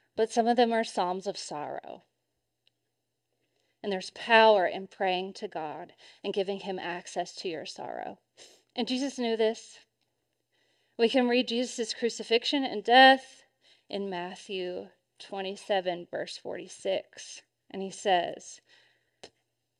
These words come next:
Jesus cried out in a loud voice, "Eli, Eli, lama sabachthani?"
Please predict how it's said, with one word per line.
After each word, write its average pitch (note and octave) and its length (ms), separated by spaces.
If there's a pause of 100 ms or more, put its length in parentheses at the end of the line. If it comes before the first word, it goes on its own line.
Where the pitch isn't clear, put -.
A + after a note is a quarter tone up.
(960)
Jesus G#3 300
cried A#3 380
out A#3 200
in A3 80
a G#3+ 80
loud F#3+ 380
voice, E3 520
"Eli, G3+ 440
Eli, G3 460
lama F3 440
sabachthani?" F3+ 1040